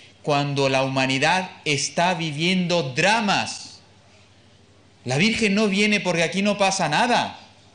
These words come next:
Bastantes cosas tendrá en el cielo, adorar a su mismísimo Dios. Y si se aparece en la tierra, es porque sus hijos están sufriendo. Y como madre,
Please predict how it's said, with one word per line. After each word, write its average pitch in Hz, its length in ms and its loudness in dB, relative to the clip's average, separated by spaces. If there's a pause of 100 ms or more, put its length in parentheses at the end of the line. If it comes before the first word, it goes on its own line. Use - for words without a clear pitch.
(840)
Bastantes 165 600 -2
cosas 160 320 -2
tendrá 143 280 -2
en 156 80 0
el 139 120 -2
cielo, 160 580 -2
adorar 123 400 0
a 151 80 0
su 139 140 -8
mismísimo 127 600 -6
Dios. 190 460 -6 (720)
Y 165 120 0
si 185 120 0
se 180 140 2
aparece 190 520 2
en 208 100 0
la 180 180 0
tierra, 190 580 0 (420)
es 208 140 0
porque 233 300 0
sus 165 300 -2
hijos 208 640 -2 (340)
están 233 400 0
sufriendo. 208 720 0 (760)
Y 196 200 0
como 180 260 2
madre, 254 500 0